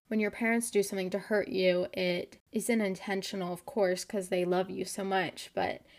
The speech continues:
it hurts more than a lot of other things, like a friend saying something. But when a parent says it, it really hits home and it really hurts.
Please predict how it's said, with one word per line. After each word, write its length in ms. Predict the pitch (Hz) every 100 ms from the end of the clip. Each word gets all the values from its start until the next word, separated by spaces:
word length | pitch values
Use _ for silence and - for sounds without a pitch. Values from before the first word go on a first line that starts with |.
| - _
it 80 | 214
hurts 380 | 214 247 247 -
more 300 | 220 202 196
than 360 | 185 185 180 - - -
a 100 | 202
lot 200 | 190 185
of 80 | 185
other 220 | 185 180
things, 460 | - 180 180 -
like 240 | - - -
a 80 | -
friend 720 | - - 185 170 160 - - - - - _
saying 380 | - 196 175 170
something. 520 | - 170 180 170 170
But 160 | 185 180
when 100 | 190
a 40 |
parent 460 | 190 - 220 190 -
says 240 | 180 180
it, 220 | 180 175
it 180 | 190 180
really 360 | 190 185 185 180
hits 280 | 175 - -
home 360 | 175 175 170
and 120 | 156
it 220 | - - - 180
really 240 | 202 190 180
hurts. 640 | - 190 180 - - -